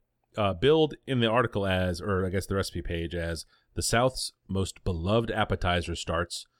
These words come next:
with a sleeve of saltines." Uh, I was making a pot of chili a couple weeks back. We had a little cold snap, and I wanted to find something to make along with it.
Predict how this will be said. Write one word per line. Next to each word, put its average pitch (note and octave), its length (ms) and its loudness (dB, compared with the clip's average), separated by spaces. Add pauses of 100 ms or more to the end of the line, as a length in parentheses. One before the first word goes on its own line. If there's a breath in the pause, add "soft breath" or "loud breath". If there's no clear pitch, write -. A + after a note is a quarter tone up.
(220)
with F#2+ 160 -2
a F2+ 40 0
sleeve G2 480 0
of F#2 120 -2
saltines." E2+ 840 -6 (920)
Uh, G2 580 0 (160)
I A#2+ 80 0
was A2 160 2
making C#3 220 2
a C#3 40 0
pot C3+ 200 0
of B2+ 80 -6
chili F#2+ 380 0 (800)
a - 60 -20
couple G#2 220 -2
weeks G#2 200 -2
back. F2 340 0 (340)
We G#2 60 -2
had F#2+ 80 0
a F#2 40 0
little G2 160 0
cold F#2+ 240 -2
snap, E2 320 -6 (600)
and F2+ 340 -4
I F2 60 0
wanted G2 440 0
to G2 80 -2
find G2+ 420 -2
something G#2 280 -4
to F2+ 80 -6
make F#2 260 -4
along F#2 320 -2
with F#2+ 200 -6
it. C#2 140 -10